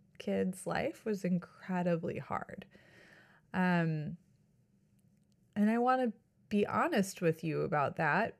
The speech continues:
because I'm not gonna go into, to details about baby or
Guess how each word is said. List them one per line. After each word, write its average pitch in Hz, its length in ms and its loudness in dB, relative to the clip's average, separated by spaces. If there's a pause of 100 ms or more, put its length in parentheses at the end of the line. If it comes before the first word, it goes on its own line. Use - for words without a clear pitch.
because 185 840 0 (100)
I'm 185 140 0
not 202 180 2
gonna 214 140 0
go 208 160 2
into, 190 260 2 (280)
to 196 180 2
details 185 560 -2
about 156 480 2 (1300)
baby 185 560 2
or 180 540 -2